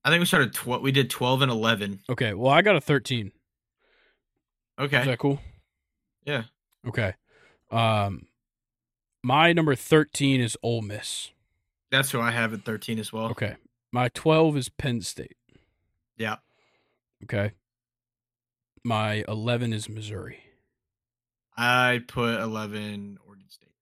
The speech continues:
Speaker 2: Oh, you have Missouri jumping Oregon State.
Speaker 1: I got Mizzou at ten.
Speaker 2: Okay. Yeah, I got Oregon State at ten.
Speaker 1: Yeah, I don't know. I just, I think, like, Missouri's one loss was a close game against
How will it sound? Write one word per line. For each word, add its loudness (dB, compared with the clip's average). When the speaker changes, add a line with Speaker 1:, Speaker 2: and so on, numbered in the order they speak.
Speaker 2:
Oh, -6
you -8
have -6
Missouri -10
jumping -10
Oregon -16
State. -20
Speaker 1:
I 2
got 2
Mizzou -2
at -8
ten. -12
Speaker 2:
Okay. -8
Yeah, -2
I -8
got -6
Oregon -8
State -8
at -20
ten. -18
Speaker 1:
Yeah, -8
I 0
don't -2
know. -6
I 0
just, -4
I -2
think, -2
like, 0
Missouri's 4
one 2
loss 2
was -4
a -4
close -2
game 0
against -10